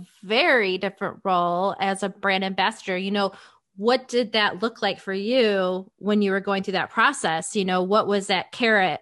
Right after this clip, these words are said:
that was in front of you? What got you really excited about that opportunity?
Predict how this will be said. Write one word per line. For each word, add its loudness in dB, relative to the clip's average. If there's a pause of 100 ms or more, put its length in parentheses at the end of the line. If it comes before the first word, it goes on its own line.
(120)
that 0
was -2
in -4
front 2
of -6
you? 0
What -2
got -2
you -2
really -2
excited -4
about -2 (200)
that 2
opportunity? -4